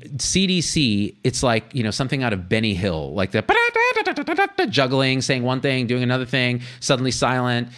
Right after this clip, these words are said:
Uh, our own political leadership, just like, "No, it's not a big deal at all." And then suddenly,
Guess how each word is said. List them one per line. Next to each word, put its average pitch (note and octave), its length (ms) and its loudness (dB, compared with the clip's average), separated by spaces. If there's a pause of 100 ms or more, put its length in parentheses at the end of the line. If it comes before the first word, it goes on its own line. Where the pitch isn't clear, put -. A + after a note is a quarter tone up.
(480)
Uh, A2+ 600 2 (180)
our F3 220 4
own D#3 160 0
political D3 440 0
leadership, F#2+ 680 0
just - 220 0
like, G2+ 200 2
"No, F#3+ 320 4
it's D#3+ 140 -2
not D#3+ 180 2
a D3 40 0
big D3 200 0
deal D3 240 2
at B2 60 2
all." B2+ 320 4
And G#2 100 0
then A#2 120 -2
suddenly, A#2+ 640 0